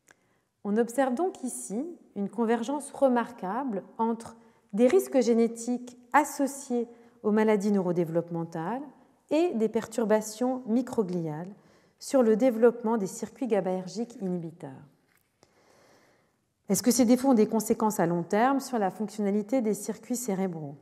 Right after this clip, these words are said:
En combinant différentes approches expérimentales, nous avons montré qu'il existe bien un effet à long terme de la perturbation embryonnaire des microglies sur la mise en place des circuits gabaergiques et donc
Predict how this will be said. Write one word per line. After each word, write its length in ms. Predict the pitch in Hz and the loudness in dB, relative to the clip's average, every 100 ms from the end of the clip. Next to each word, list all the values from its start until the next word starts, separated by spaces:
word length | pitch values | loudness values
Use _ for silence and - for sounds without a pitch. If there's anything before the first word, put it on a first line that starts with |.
| _ _ _ _ - - _ _ - | _ _ _ _ -20 -20 _ _ -6
En 120 | 202 | -4
combinant 640 | 254 269 269 269 349 381 - - - _ | 0 2 2 2 2 -2 -8 -20 -20 _
différentes 540 | 202 208 - 214 202 208 | -8 -6 -2 0 2 2
approches 320 | 220 302 285 | 0 0 -2
expérimentales, 960 | 247 - 190 180 175 180 254 339 302 | -4 -4 -2 -2 -2 0 0 2 2
nous 200 | 202 202 | 2 4
avons 220 | 226 285 320 | 6 6 4
montré 380 | 254 - 320 | 2 -2 -4
qu'il 200 | 330 226 | -2 0
existe 420 | 208 208 339 - 254 | 0 2 0 2 0
bien 360 | 185 165 208 - - - _ - | 0 -4 -6 -10 -20 -20 _ -2
un 140 | 190 | 4
effet 220 | 226 226 | 4 6
à 100 | 285 | 6
long 160 | 240 240 | 8 4
terme 300 | 240 220 226 | 2 0 0
de 80 | 196 | 0
la 140 | 156 | -2
perturbation 680 | 156 247 - 240 220 214 233 | 0 -2 0 0 0 0 -2
embryonnaire 440 | 208 196 196 190 | 0 0 2 0
des 100 | 175 | 0
microglies 640 | 185 185 - 165 175 262 349 - - _ _ _ | -2 -4 -6 -6 -2 -4 -4 -10 -20 _ _ _
sur 440 | - - 269 285 302 | -12 -4 0 0 0
la 120 | 220 | 2
mise 220 | 233 233 208 | 4 4 2
en 100 | 202 | -2
place 580 | 202 196 226 - - - - | -2 -2 -2 -8 -18 -20 -6
des 120 | 196 | -4
circuits 440 | 202 220 - - 226 | -2 -6 -8 -4 2
gabaergiques 800 | 202 190 190 185 165 233 311 - | 4 6 4 2 -4 -6 -4 -2
et 80 | |
donc 400 | 190 247 311 - | 0 0 -2 -6